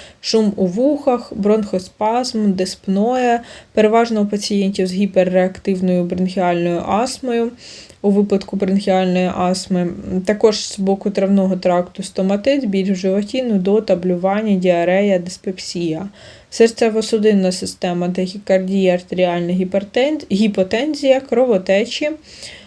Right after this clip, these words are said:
а, інколи через реакції гіперчутливості, алергічні реакції, крапив'янка, екзантема, е, також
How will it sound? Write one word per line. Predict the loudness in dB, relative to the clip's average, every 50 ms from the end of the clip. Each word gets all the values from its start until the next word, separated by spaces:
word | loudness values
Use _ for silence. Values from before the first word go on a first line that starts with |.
| -16 -6
а, | -2 2 2 4 4 2 0 0
інколи | -2 -2 -2 0 0 0 2 4 2 2
через | 2 0 0 0 0 0 2
реакції | 2 2 2 2 0 -2 -4 -4 -2
гіперчутливості, | -2 -2 -2 -2 -4 -6 -6 -4 -6 -6 -4 -2 -2 0 0 0 -2 -4 -4 -4 -4 -4 -2 -2 -6 -8 -10 -16 -18 -20 -20 -10 -2
алергічні | 2 4 4 4 2 0 -2 -4 -4 -6 -4 -2 0
реакції, | 2 4 4 2 2 0 -2 -4 -4 -2
крапив'янка, | 0 0 0 0 0 -2 -2 0 0 -2 0 -2 -4 -4 -2 -2 -2
екзантема, | -2 -2 -2 -2 -2 -2 0 0 2 2 2 2 0 0 2 2 4 2 2 0 -2 -4 -2
е, | -2 0 0 0 0 -2 -2 -4 -2
також | -4 -2 0 2 0 2 0